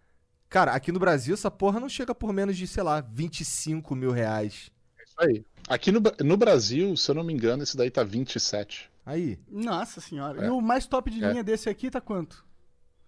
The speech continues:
Speaker 2: Não, é o mais top, o mais
Speaker 3: É,
Speaker 2: top, acho que tá
Speaker 3: vinte e sete.
Speaker 2: vinte e sete, trinta por aí. É.
Speaker 3: Não, mas vale muito mais a
Speaker 2: Porque no
Speaker 3: pena ir,
Speaker 2: Brasil,
Speaker 3: ir
Speaker 2: no
Speaker 3: nos
Speaker 2: Brasil é
Speaker 3: Estados
Speaker 2: complexo, cara.
Speaker 3: Ah.
Speaker 2: Quando você traz, você não pode trazer muitos produtos no Brasil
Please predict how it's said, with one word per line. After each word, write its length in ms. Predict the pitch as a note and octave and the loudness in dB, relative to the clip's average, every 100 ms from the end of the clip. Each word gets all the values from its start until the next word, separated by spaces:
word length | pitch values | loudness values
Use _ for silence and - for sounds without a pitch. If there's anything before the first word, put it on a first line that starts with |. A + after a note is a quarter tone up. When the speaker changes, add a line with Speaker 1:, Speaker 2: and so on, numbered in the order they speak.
| _ | _
Speaker 2:
Não, 200 | G3 F#3 | 4 6
é 40 | |
o 60 | B2 | 6
mais 220 | C3+ D3 | 6 2
top, 280 | - A#2 - | 2 2 0
o 20 | |
mais 100 | A2 | 2
Speaker 3:
É, 60 | G#3 | 8
Speaker 2:
top, 120 | B3 | 8
acho 100 | D4 | 8
que 60 | F#3 | 4
tá 40 | |
Speaker 3:
vinte 160 | A2 B2+ | 0 2
e 40 | |
sete. 20 | |
Speaker 2:
vinte 100 | C#4 | 2
e 40 | A2+ A#2 - | 2 -2 -6
sete, 120 | G#2+ - | -16 -8
trinta 280 | A2 A2 - | -4 -4 -6
por 140 | - | -4
aí. 140 | A2 G#2+ _ | -4 -4 _
É. 120 | - - | -16 -10
Speaker 3:
Não, 220 | D4+ - | -6 -4
mas 160 | A3+ A3 | -2 2
vale 160 | E4 | 0
muito 180 | F4+ - | 0 -4
mais 120 | - | 0
a 20 | |
Speaker 2:
Porque 160 | E3+ G3+ | 2 6
no 80 | G#3 | 8
Speaker 3:
pena 140 | G3 | 10
ir, 20 | F3 | 8
Speaker 2:
Brasil, 240 | C#3+ F#3 F#3+ | 8 6 6
Speaker 3:
ir 40 | |
Speaker 2:
no 60 | D#3+ | 6
Speaker 3:
nos 60 | |
Speaker 2:
Brasil 240 | F3 F3 F#3 | 6 6 6
é 40 | |
Speaker 3:
Estados 220 | C#3+ F#3+ | 4 0
Speaker 2:
complexo, 420 | F#3 B2 B2 - A2 | 2 4 4 2 -4
cara. 300 | G#2 F#2 - - | -4 -4 -8 -10
Speaker 3:
Ah. 220 | G3+ F#3 D#3 _ - | -8 -6 -8 _ -2
Speaker 2:
Quando 180 | D3+ | 0
você 180 | F3+ F3+ | 2 2
traz, 380 | F3 - D3 F3 | 0 2 4 4
você 280 | E3 C3+ E3 | 0 -4 -4
não 80 | D#3 | -2
pode 260 | F3 E3+ | 0 0
trazer 260 | - D3 B2+ | 0 -2 0
muitos 380 | C3 B2 E3 - | -2 -2 -4 -6
produtos 480 | - A#2+ A#2 B2+ - | -4 -4 -4 -6 -8
no 80 | |
Brasil 540 | A2+ A2 G2 G2+ G#2+ | -4 -2 -2 -4 -8